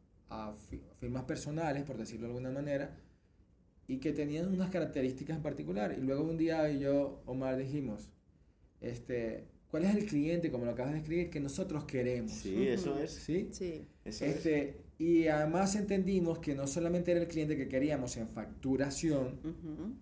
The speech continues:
Speaker 1: y en tamaño de empresa, porque ahora est-, estamos yendo dirigidos a un tamaño de empresa en particular,
Speaker 3: Ujú.
Speaker 1: sino también entendimos qué tipo de cliente queríamos interactuar,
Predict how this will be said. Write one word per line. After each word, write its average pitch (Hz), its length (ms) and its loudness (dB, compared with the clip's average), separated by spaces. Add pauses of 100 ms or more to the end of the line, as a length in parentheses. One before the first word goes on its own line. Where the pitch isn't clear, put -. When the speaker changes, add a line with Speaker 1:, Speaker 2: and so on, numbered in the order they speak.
(320)
Speaker 1:
y 123 80 -4
en 123 120 -2
tamaño 131 480 0
de 117 60 -2
empresa, 139 540 0
porque 123 160 -4
ahora 110 160 -2
est-, - 160 -12
estamos 127 360 -6
yendo 120 560 -2
dirigidos 107 380 -4
a - 40 -6
un 104 180 -6
tamaño 117 260 -6
de 127 60 -4
empresa 120 280 -8
en 117 60 -6
particular, 139 640 0
Speaker 3:
Ujú. 180 140 -4 (220)
Speaker 1:
sino 170 260 2
también 175 400 4
entendimos 214 540 4
qué 165 180 0
tipo 202 260 0
de - 60 0
cliente 175 440 2
queríamos 190 580 2 (640)
interactuar, 147 800 0